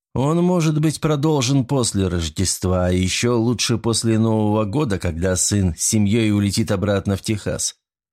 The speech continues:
Так что Артур молча кивнул. Мол, я понял, ну и что дальше? Так вот, там начинает работу полноценное посольство. У меня для вас маленькая передачка с Марса. Не я решал, кто её привезёт.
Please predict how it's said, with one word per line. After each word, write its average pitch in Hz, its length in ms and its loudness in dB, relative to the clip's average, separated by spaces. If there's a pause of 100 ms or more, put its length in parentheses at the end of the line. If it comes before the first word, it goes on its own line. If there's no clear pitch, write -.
(260)
Так 151 220 -4
что - 340 -2
Артур 156 460 0
молча 139 420 0
кивнул. 87 560 -2 (380)
Мол, 113 340 2
я 113 220 2
понял, 156 480 0
ну 135 100 2
и 120 80 2
что 107 280 -2
дальше? - 520 -6 (840)
Так 85 180 -4
вот, 101 300 -2 (420)
там 107 220 2
начинает 113 440 2
работу 110 380 0
полноценное 107 760 0
посольство. 87 640 -4 (680)
У 90 40 -2
меня 104 320 2
для 127 180 2
вас 135 220 0
маленькая 123 680 2
передачка 110 560 0
с - 80 -4
Марса. 95 380 -2 (720)
Не 101 240 2
я 127 240 2
решал, 92 400 0
кто - 180 -4
её 87 280 2
привезёт. 92 580 -2